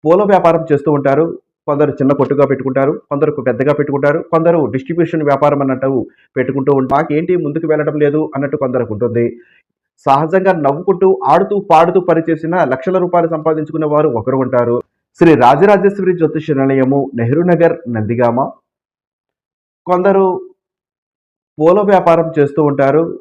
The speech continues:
కొందరు చిన్న కొట్టుగా పెట్టుకుంటారు, కొందరు పెద్దగా పెట్టుకుంటారు, కొందరు డిస్ట్రిబ్యూషన్ వ్యాపారం అన్నట్టు పెట్టుకుంటూ ఉంటారు, లేదా పూల మార్కెట్లో వారు ఒక సొంతంగా ఒక షాపుని నిర్వహిస్తూ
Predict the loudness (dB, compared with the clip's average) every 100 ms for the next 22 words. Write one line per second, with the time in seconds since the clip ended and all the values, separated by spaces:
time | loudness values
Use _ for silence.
0 | _ _ _ -4 0 0 0 0 0 0
1 | 0 0 0 0 -4 -2 0 0 -2 _
2 | -6 -2 -2 -2 -4 -2 0 0 0 -4
3 | -2 0 -2 -2 -2 0 2 2 0 -2
4 | -6 -6 -2 -2 -2 -2 0 0 0 0
5 | 0 -2 -2 -2 -2 -4 -10 _ _ -4
6 | -4 -2 0 2 2 0 0 2 0 -2
7 | 0 2 2 0 0 2 2 0 0 0
8 | -2 2 2 2 -2 -14 _ 0 2 2
9 | 0 -2 -4 -4 -6 -6 -2 -2 2 0
10 | 0 -2 0 -2 -4 -18 _ _ 0 2
11 | 0 -4 -4 -4 -6 -6 -8 -6